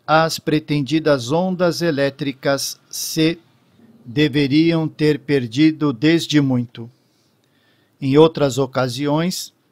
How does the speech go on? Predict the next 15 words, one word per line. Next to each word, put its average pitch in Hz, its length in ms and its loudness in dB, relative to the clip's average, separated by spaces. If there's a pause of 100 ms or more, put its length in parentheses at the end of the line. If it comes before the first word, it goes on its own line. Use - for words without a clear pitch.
(300)
os 131 160 -6
fenômenos, 170 760 0 (120)
depois 151 520 2
de 147 180 -2
realizados 135 920 0
no 131 80 0
momento 131 440 -2
da 147 220 -4
morte, 127 580 -6 (600)
prosseguem 170 760 -2
até 175 260 -4
que 160 200 -4
haja 139 440 0
sido 139 340 -6
satisfeito 131 1000 -6